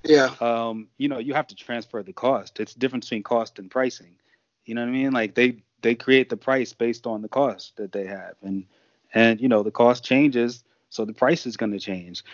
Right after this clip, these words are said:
Speaker 2: Um, they also do things like they change the goods that they use a lot of times. Like, if, when you see, when we're going through recessions and shit like that, like, they stop using iron, start using aluminum in cans and shit. You know what I mean? Like, you'll start seeing, um,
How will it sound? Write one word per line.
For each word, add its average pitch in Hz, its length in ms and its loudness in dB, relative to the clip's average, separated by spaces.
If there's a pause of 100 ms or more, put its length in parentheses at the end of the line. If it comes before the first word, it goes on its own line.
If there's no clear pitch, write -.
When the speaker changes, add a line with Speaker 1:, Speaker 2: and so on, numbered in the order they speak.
(160)
Speaker 2:
Um, 127 160 6 (120)
they 139 120 8
also 180 260 4
do 180 180 -4
things 180 360 -6
like 165 160 -4
they 170 100 -2
change 165 440 -6
the 151 80 -6
goods 151 400 -6
that 131 120 -6
they 131 100 0
use 113 380 -8
a 107 60 -14
lot 104 220 -8
of 98 80 -20
times. 95 440 -16
Like, 107 240 -6
if, 113 160 -8
when 123 180 -10
you 123 60 -8
see, 135 280 -2
when 123 180 -12
we're 127 80 -14
going 131 260 -6
through 131 160 -4
recessions 123 520 0
and 120 80 -14
shit 120 180 -2
like 117 220 -2
that, 117 220 2
like, 110 200 -4
they 113 120 -4
stop 117 300 -4
using 120 260 -8
iron, 113 380 -4
start 113 240 -10
using 113 200 -16
aluminum 110 540 -10
in 98 140 -18
cans 120 460 -8
and 95 100 -20
shit. 92 300 -20
You 107 80 -18
know 113 60 -10
what 113 100 -8
I - 20 -8
mean? 123 180 -4 (460)
Like, 101 160 -2 (280)
you'll 110 120 6
start 117 260 4
seeing, 117 520 -2
um, 110 380 -2